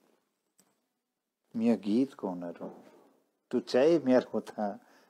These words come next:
मैं तुगो जाना रो। ये गीत आप लोगों के बीच में था, एक प्रेम गीत छू। मैं, हमारे मित्र लोग, मेरे कार्यक्रम को देखने देवेंद्र जोशी जी, गोविंद जोशी जी,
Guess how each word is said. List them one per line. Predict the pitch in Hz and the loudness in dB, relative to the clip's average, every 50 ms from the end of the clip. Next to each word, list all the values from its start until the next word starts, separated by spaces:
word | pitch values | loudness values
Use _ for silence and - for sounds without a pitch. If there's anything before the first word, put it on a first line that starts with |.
| _ _ _ _ _ _ _ 123 | _ _ _ _ _ _ _ -8
मैं | 117 98 | -8 -6
तुगो | - - 123 120 143 156 135 | -2 0 0 2 4 4 2
जाना | 107 - - 101 98 95 98 95 | 2 0 -4 -6 -6 -4 -6 -6
रो। | 95 95 98 101 - 233 233 - - - - - _ _ _ _ _ _ - _ _ _ _ _ _ _ _ _ _ _ _ _ _ | -6 -6 -8 -10 -12 -14 -16 -18 -20 -20 -20 -20 _ _ _ _ _ _ -20 _ _ _ _ _ _ _ _ _ _ _ _ _ _
ये | 110 | -8
गीत | 95 - 110 110 110 - - _ _ _ _ _ _ _ - - _ _ _ _ _ _ _ _ - | -6 0 0 0 0 -2 -6 _ _ _ _ _ _ _ -20 -20 _ _ _ _ _ _ _ _ 0
आप | 120 107 | 0 2
लोगों | 110 110 110 104 104 95 | 2 2 0 0 -2 -2
के | 98 | 0
बीच | 110 120 123 123 127 | 2 2 2 0 -4
में | 123 113 | -8 -8
था, | - 104 101 98 98 | -8 -8 -8 -6 -6
एक | 90 - - | -8 -6 -4
प्रेम | 107 104 113 113 107 | -2 -2 -2 -2 -4
गीत | 92 92 90 87 - - | -6 -8 -8 -10 -10 -14
छू। | - - - - - - _ _ _ _ _ _ _ _ _ _ _ _ _ _ _ _ _ _ _ _ _ _ _ _ _ _ _ _ _ _ _ _ _ _ _ _ _ _ _ _ _ _ _ _ _ _ _ _ _ _ 113 | -16 -14 -14 -14 -14 -18 _ _ _ _ _ _ _ _ _ _ _ _ _ _ _ _ _ _ _ _ _ _ _ _ _ _ _ _ _ _ _ _ _ _ _ _ _ _ _ _ _ _ _ _ _ _ _ _ _ _ -4
मैं, | 110 110 107 104 101 98 92 - - - _ _ _ _ _ _ _ - | -2 -2 -2 -2 -4 -6 -10 -16 -20 -20 _ _ _ _ _ _ _ -18
हमारे | - - 104 101 95 95 95 95 92 92 - - - - _ _ _ _ _ _ _ _ _ _ _ 113 | -6 -2 0 0 0 0 -2 -4 -4 -8 -12 -20 -20 -20 _ _ _ _ _ _ _ _ _ _ _ -4
मित्र | 117 110 - 107 107 | -4 -4 -2 -2 -2
लोग, | 104 101 98 95 92 95 - - _ _ _ _ _ _ _ _ _ _ _ _ _ _ _ _ _ _ _ _ _ _ _ _ _ _ - _ _ _ _ _ _ _ - | 0 0 0 -2 -2 -6 -12 -20 _ _ _ _ _ _ _ _ _ _ _ _ _ _ _ _ _ _ _ _ _ _ _ _ _ _ -20 _ _ _ _ _ _ _ -2
मेरे | 107 95 | -2 0
कार्यक्रम | - 101 101 101 104 104 117 110 107 | 4 4 4 4 4 2 0 -2 0
को | 107 104 | 0 -2
देखने | 95 98 95 - - 104 107 104 | 0 0 -2 -2 -2 -4 -4 -4
देवेंद्र | 95 101 101 101 104 101 98 | 0 0 2 2 2 0 -2
जोशी | 95 95 90 - - 101 | -4 -6 -6 -4 -6 -6
जी, | 95 101 101 101 98 98 98 101 104 113 | -4 -2 -2 -2 -2 -2 -4 -6 -8 -12
गोविंद | 107 98 104 101 98 101 101 98 92 | -2 0 0 0 2 0 -4 -4 -6
जोशी | 98 95 87 - 98 95 | -6 -8 -6 -8 -8 -6
जी, | 95 98 98 98 104 - - | -6 -4 -4 -4 -6 -8 -12